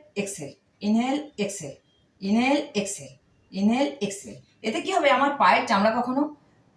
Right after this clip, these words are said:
মানে, কি বলবো, বয়স হলে যেটা হয়, আহ, জড়ো জড়ো, জড়ো জড়ো, সেটা কিন্তু হবে না। একদম শক্তও থাকবে। ইনহেল, এক্সহেল, ইনহেল, এক্সহেল। এবার এভাবে একটু ঠুকবো।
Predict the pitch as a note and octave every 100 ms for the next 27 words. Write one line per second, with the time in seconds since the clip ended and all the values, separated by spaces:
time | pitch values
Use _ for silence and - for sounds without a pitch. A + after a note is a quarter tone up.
0 | _ A3 G#3+ - C4+ A#3+ F3 D#3+ - F#3
1 | - A#3+ A3+ A#3 A#3+ - - - - G3+
2 | G3 F3 F3 F3+ F3 F3+ F#3+ G3+ A3 A3
3 | G#3 G#3 A3 - A#3+ G#3 G3 E3 - -
4 | C#3+ - - E3 F#3 G3 - - _ A3
5 | G#3+ - - - _ _ _ _ - -
6 | G#3 C4 D4 - G3+ - D#3 - - _
7 | _ G3 A3 C4+ D4 - _ G3+ - G3
8 | B3+ - - _ _ _ _ _ _ _
9 | - A3+ G#3 G3+ A#3+ A#3+ - - - C#4
10 | E3+ D3